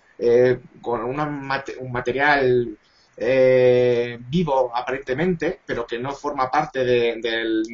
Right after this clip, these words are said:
núcleo de la crisálida como tal, sino parece como una especie de, de, de seda, pero, pero más recordando a, a sangre, o sea, en cuanto a que no son filamentos, sino que es un líquido espeso y supurante, pero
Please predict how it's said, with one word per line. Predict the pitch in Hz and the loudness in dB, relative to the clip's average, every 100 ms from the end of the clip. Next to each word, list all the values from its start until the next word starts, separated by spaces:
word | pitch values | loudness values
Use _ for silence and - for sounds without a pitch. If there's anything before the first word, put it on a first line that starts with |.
| 117 | -10
núcleo | 127 139 131 | -10 -2 0
de | 127 | 2
la | 123 117 117 - | 2 0 -2 -8
crisálida | 120 131 131 120 | -12 -4 -2 -2
como | 120 120 | -6 -4
tal, | 165 175 | -4 -4
sino | 139 113 110 _ - - | -12 -14 -16 _ -20 -8
parece | 107 135 | -6 -2
como | 127 127 | 0 0
una | 123 | 0
especie | - 120 131 | -2 -4 0
de, | 123 123 113 - _ - | 4 4 2 -6 _ -10
de, | 131 127 123 123 120 | 2 4 6 6 4
de | 110 - 123 | -4 -4 -2
seda, | - 175 175 180 180 180 - | 2 4 6 6 6 4 2
pero, | 156 131 127 123 123 120 120 120 _ - - - _ | 0 2 4 4 2 0 -2 -4 _ -20 -20 -20 _
pero | 127 127 | -4 -2
más | 131 139 147 147 147 147 - 143 139 | -2 -2 0 0 0 -4 -6 -12 -8
recordando | 135 131 123 135 143 143 131 | -6 -4 -4 -4 -4 0 2
a, | 127 117 113 | 2 0 -4
a | - 127 | -6 -6
sangre, | - 147 123 113 110 | -4 -4 -4 -6 -8
o | |
sea, | - 120 | -8 -6
en | |
cuanto | 123 123 120 | -2 -2 -2
a | |
que | 123 123 - _ | 0 -2 -2 _
no | 151 | -4
son | 165 156 135 190 160 | 0 -2 -4 -10 -2
filamentos, | 151 160 196 170 175 - - _ _ _ | 0 2 2 2 0 -2 -14 _ _ _
sino | - 143 131 | -8 -6 -2
que | 143 | -2
es | 156 | 0
un | 160 160 147 | 0 0 0
líquido | 156 180 156 143 | 0 2 2 0
espeso | - - 170 170 156 | -2 2 2 2 0
y | 147 | 0
supurante, | 156 139 156 175 165 - | -2 -2 0 2 2 0
pero | 143 127 117 | 2 2 0